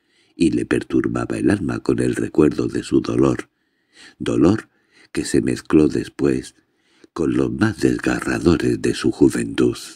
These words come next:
Fuera de esto, encontraba un vacío en su memoria y no recordaba con alguna fijeza sino un viaje hecho a Europa con su padre,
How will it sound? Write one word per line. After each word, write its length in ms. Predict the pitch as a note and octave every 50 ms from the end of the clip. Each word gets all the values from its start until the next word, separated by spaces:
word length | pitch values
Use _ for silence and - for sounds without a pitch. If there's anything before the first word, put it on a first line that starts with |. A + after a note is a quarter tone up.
| _ _ _ _ _ _ _ _ _ _ _ _ _ _ _ _ _ _ _ _ _ _ _ _ _ _ _ _ _ _ _ _ _ _ _ _ _ _ _ _ _ _ _ _ _ _ _ _ _ _ _ _
Fuera 500 | - - G#2 B2+ C#3 C3+ A#2+ A2+ - _ -
de 200 | - D#2+ C2+ A#1+
esto, 420 | A#1 - - - - B1 - _ _ _ _ _ _ _ _ _ _ - - -
encontraba 640 | D#2+ D#2+ D#2 - - E2 G2 F#2+ C3 C#3+ D3 B2 A#2
un 80 | G2
vacío 320 | E2 - C2 - - E2+ D#2
en 60 | C#2+
su 160 | - - D2
memoria 560 | A#1+ A#1 A1+ B1 D2 D#2+ D2 - C#2 C2+ C2+
y 100 | A#1+ B1
no 160 | - - B2 C#3
recordaba 720 | - G2+ G2 - - A2+ - - D2+ D2 - - A2 -
con 220 | - C#2+ B1+ B1
alguna 400 | A#1+ A#1 - A#2 C3+ A2 F2+ C#2+
fijeza 540 | - - - - - - C#2 - - C2+ C2
sino 320 | - C2 B1+ A#1+ B1 C2
un 300 | A#1 A1+ E2 A2 A#2 F#2 -
viaje 720 | C2+ C2 - B1+ C2 B1 - - - A#2+ G#2+ - C#2 D2+
hecho 280 | - - - - A2
a 80 | A2 G#2+
Europa 500 | G#2 G#2+ - - - C2+ - - A2 -
con 180 | - - A1+
su 220 | - - - A1+ -
padre, 440 | C2 C2+ C2+ - A#1 - - -